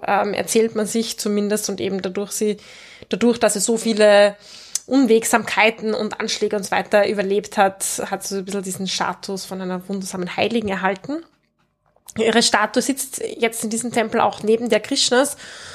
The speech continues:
Und von ihr sind tatsächlich über tausend Lieder überliefert. Es gibt auch verschiedene Bände,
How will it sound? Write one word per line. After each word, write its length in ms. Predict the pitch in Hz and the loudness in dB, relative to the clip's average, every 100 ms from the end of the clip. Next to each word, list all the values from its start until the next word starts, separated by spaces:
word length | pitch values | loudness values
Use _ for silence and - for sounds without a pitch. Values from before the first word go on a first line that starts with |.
| - - | -18 0
Und 160 | 247 | 0
von 160 | 240 240 | 2 0
ihr 140 | 240 262 | 4 2
sind 180 | 262 | 2
tatsächlich 480 | 233 226 233 233 220 | -2 2 0 0 -6
über 180 | 247 254 | -2 -2
tausend 680 | - 233 269 262 262 254 - - - - - | 2 4 4 2 0 0 -2 -12 -20 -20 -2
Lieder 400 | 220 262 247 196 | 4 6 6 4
überliefert. 500 | 190 180 180 - - | 0 -2 -2 -4 -6
Es 100 | - | -6
gibt 180 | 196 202 | -6 -6
auch 80 | |
verschiedene 340 | - 196 190 202 | -4 -4 -2 -2
Bände, 340 | - 220 240 | 2 2 2